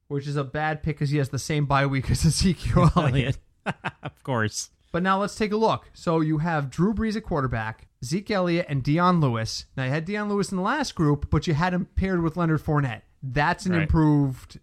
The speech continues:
Speaker 2: That's an improved
Speaker 1: Right.
Speaker 2: combo.
Speaker 1: Your wideouts are A J Green and Stefon Diggs. I also consider that to be improved.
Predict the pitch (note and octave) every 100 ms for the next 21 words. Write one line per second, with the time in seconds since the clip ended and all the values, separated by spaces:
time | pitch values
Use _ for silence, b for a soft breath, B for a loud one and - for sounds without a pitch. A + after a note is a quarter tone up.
0 | _ B2+ A#2 A#2 A2+ - A2+ G2+ F#2 D3
1 | G#2+ - - - F#2+ F#2 F#2+ - D#3 C#3+
2 | F3 A3+ G#3 F3 F3+ - F3+ F3 E3+ D#3+
3 | E3 D3+ - F3 D3+ D3+ C3 B2+ C#3 A2
4 | - - - - _ D3 F3+ G3 E3 D#3
5 | D3 C#3 C3 - B2 A#2+ A2+ A#2 A2 A2+
6 | -